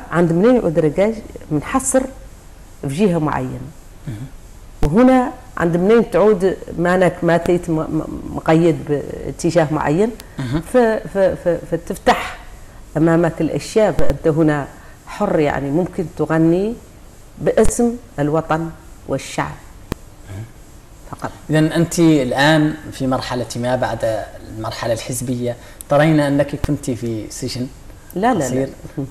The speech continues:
Speaker 2: خرجت منه؟
Speaker 1: لا، لا، لا، لا، أنا ما كنت في سجن، أنا كنت في حقبة،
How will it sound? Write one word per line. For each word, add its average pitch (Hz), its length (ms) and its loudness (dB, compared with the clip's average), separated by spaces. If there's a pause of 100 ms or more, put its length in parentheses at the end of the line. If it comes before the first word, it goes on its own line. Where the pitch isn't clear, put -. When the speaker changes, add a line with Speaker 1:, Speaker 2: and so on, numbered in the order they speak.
Speaker 2:
خرجت 123 420 -4
منه؟ 165 120 -2 (480)
Speaker 1:
لا، 135 120 0
لا، 135 220 -4
لا، 123 120 -8
لا، 131 160 -10 (220)
أنا 147 140 -8
ما 170 60 -2
كنت 185 200 -6
في 143 60 -14
سجن، 151 300 -6 (680)
أنا 202 80 2
كنت 170 220 -2
في - 100 -8
حقبة، 151 360 -4